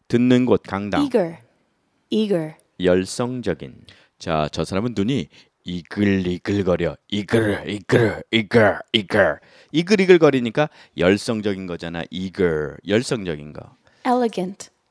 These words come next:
Speaker 2: elegant.
Speaker 1: 우아한.
Speaker 2: Embrace.
Speaker 1: 자, 엘레건트는 우아한이란 뜻이야. 엘레건스, 우아한. 뭐 상표 중에도 엘레강스라는 상표도 있고, 엘레건스는 우아한 이런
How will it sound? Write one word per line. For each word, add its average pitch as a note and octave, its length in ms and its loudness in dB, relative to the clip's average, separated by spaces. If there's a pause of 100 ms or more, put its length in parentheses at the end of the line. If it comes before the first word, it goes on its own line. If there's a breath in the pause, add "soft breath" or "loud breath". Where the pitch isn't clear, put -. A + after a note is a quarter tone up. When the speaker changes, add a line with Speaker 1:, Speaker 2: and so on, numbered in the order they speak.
(220)
Speaker 2:
elegant. A3 600 -4 (300)
Speaker 1:
우아한. G#2 680 -2 (160)
Speaker 2:
Embrace. F#3+ 800 -4
Speaker 1:
자, F2 300 2 (520)
엘레건트는 F3 960 6 (140)
우아한이란 C3 680 4
뜻이야. E2 720 -2 (540 soft breath)
엘레건스, G2+ 760 4
우아한. G2 540 4
뭐 C3 140 0
상표 A3+ 320 2
중에도 D#3+ 400 4
엘레강스라는 A2+ 720 2
상표도 A2+ 400 -6
있고, G#2+ 540 4 (320 soft breath)
엘레건스는 G#2+ 560 2
우아한 F2 800 0
이런 C#2+ 120 -20